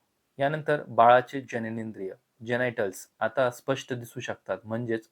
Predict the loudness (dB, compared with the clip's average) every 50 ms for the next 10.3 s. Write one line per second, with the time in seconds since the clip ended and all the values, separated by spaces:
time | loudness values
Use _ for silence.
0 | _ -4 -4 -4 -4 -4 -6 -6 -4 -4 -4 -4 -2 0 0 0 0 -2 -6 _
1 | -10 -8 -8 -6 -6 -6 -6 -6 -6 -8 _ _ _ _ _ _ -2 0 0 0
2 | 0 -2 _ -6 -6 -4 -4 -6 -8 -12 _ _ _ _ _ _ _ _ _ _
3 | _ _ _ -12 -2 2 2 2 4 4 2 2 4 2 2 2 0 -2 -4 -8
4 | -10 -10 -10 _ -20 _ _ _ _ _ _ _ _ _ -6 -4 -2 0 0 -2
5 | -2 -6 _ _ _ _ _ _ -2 -2 -2 0 0 0 0 0 -2 -4 -4 -4
6 | -4 -2 -2 -4 -4 -6 _ _ -4 -2 -2 2 2 2 2 2 -2 -4 -4 -2
7 | -2 0 0 0 -2 -2 -4 -8 -8 -6 -6 -6 -4 -6 -6 -6 -6 -12 -12 _
8 | _ -6 0 2 2 2 2 0 -2 0 -2 -2 -4 -4 -10 -6 -2 2 2 4
9 | 2 2 0 -6 -12 -10 -8 -6 -8 -8 -6 -6 -6 -6 -2 -2 -2 -2 -2 -4
10 | -6 -6 -6 -8 -10 -18